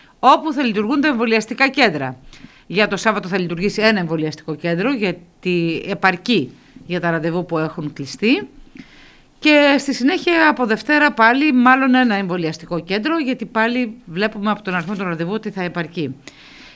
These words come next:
Στο σύνολό τους, το νοσοκομείο θα αναπτύξει τέσσερα εμβολιαστικά κέντρα, όταν θα υπάρξει πολύ, θα υπάρξουν πολύ περισσότερα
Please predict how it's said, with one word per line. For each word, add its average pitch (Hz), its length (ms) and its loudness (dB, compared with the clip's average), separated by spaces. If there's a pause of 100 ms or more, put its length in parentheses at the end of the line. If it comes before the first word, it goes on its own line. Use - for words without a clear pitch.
(240)
Στο - 220 -4
σύνολό 220 580 4
τους, 320 260 0
το 277 120 0
νοσοκομείο 220 440 0
θα 247 80 -2
αναπτύξει 226 440 -4
τέσσερα 233 340 0
εμβολιαστικά 147 560 -4
κέντρα, 156 560 -4
όταν 226 560 0 (460)
θα 202 80 -2
υπάρξει 220 360 0
πολύ, 202 340 -2
θα 180 180 -2
υπάρξουν 214 320 -2
πολύ 196 220 -2
περισσότερα 202 640 -4